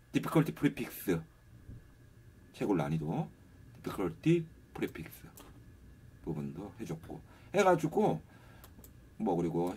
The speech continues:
채굴 과정은 뭐, 십만 번 받아. 넌스톱 출력하도록 해가지고 잘 만들어줬습니다. 자, 이렇게 해가지고 실습으로 작업 증명까지, 이제 채굴이라는 용어까지 해가지고 챗지피티가 코드를 잘 만들어줬어요.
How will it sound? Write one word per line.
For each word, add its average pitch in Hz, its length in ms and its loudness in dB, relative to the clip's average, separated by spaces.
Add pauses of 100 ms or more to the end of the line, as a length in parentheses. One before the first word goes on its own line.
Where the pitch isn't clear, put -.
(120)
채굴 110 300 2
과정은 87 480 0
뭐, 147 80 -2
십만 113 320 2
번 78 160 -2
받아. - 260 -14 (120)
넌스톱 - 400 -10
출력하도록 - 520 -6 (680)
해가지고 147 460 4 (280)
잘 175 380 8
만들어줬습니다. 98 1040 0 (1300)
자, 175 140 12
이렇게 190 220 8
해가지고 160 200 8
실습으로 175 680 8
작업 113 300 4
증명까지, 127 960 6
이제 165 220 0
채굴이라는 202 500 6 (680)
용어까지 82 500 2 (100)
해가지고 92 720 0 (880)
챗지피티가 - 680 -2
코드를 170 280 4
잘 - 180 0
만들어줬어요. 131 560 4